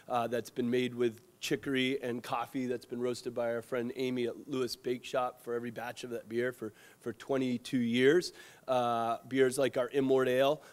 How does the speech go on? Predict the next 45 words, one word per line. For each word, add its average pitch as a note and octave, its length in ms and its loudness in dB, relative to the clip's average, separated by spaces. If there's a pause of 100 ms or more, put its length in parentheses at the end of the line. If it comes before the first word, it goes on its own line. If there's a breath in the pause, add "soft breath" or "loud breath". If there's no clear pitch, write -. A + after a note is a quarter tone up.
(100 loud breath)
uh, A#2 220 0
made A#2+ 240 2
with A#2+ 120 -2
maple B2+ 320 -2
syrup B2+ 320 -4
from A#2+ 140 -8
my B2 240 -2
family A#2+ 380 -4
farm A#2 320 -4
in A#2 100 -2
western A#2 340 -4
Massachusetts, B2 920 -6 (300 loud breath)
uh, A#2 580 0
and, A#2+ 400 0
uh, A#2 260 0
beers B2 440 2
like A#2+ 260 2 (220 loud breath)
our A#2+ 100 2
Raison B2+ 460 2
d'Etre, A#2 400 -2
made G#2+ 200 -4
with, A2 220 -4
with A2+ 160 -4
raisins A#2 400 0
and A2+ 100 -4
beet B2 200 -4
sugars, G#2+ 340 -6
were A2 140 0
among, A2+ 360 -2
among B2 280 0
our A2 100 -2
first. C3+ 400 2 (400 loud breath)
And D3+ 160 4
what's D3 240 6
really F#3 320 6 (220)
rewarding C#3+ 520 4
for B2 140 -8
me C#3 260 6
is A#2 160 2
our C3+ 220 2
company's D3+ 460 -2
been C3 120 -4
able D3+ 320 2
to C3+ 100 -2
grow B2+ 460 4